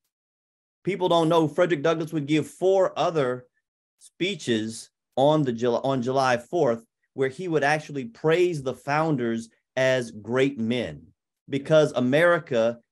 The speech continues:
had moved from a place of slavery to a place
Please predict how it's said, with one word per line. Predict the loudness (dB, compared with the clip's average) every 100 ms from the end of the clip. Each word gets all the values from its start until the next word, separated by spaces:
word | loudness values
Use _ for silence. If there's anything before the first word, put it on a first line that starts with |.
| -6
had | -4
moved | -2 0 0 -2 -6 _
from | -4 -2
a | -4
place | -6 -8 -4 -4 -6 -10
of | -10 -10
slavery | -4 0 2 2 -2
to | -4 -6 -2 0
a | 0
place | -2 -2 -2 -10